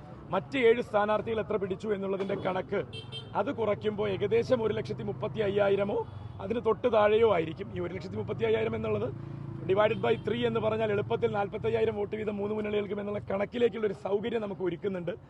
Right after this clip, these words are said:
അതുകൊണ്ട് ആവർത്തിച്ച് പറയുന്നു, ഏഹ്, രണ്ടായിരത്തി ഇരുപത്തിയൊന്നിലൊന്നും ഒരു നിയോജക മണ്ഡലത്തിൽ പോലും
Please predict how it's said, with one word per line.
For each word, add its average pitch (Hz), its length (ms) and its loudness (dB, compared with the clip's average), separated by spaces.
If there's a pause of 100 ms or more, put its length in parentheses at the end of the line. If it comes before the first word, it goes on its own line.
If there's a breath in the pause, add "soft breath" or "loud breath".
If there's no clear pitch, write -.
(360 loud breath)
അതുകൊണ്ട് 180 320 0
ആവർത്തിച്ച് 185 420 -2
പറയുന്നു, 175 320 -4 (640 loud breath)
ഏഹ്, 180 120 -8 (120)
രണ്ടായിരത്തി 180 400 -4
ഇരുപത്തിയൊന്നിലൊന്നും 202 640 -2 (140)
ഒരു 233 140 0 (200)
നിയോജക 196 380 -2
മണ്ഡലത്തിൽ 190 380 -2
പോലും 185 220 -4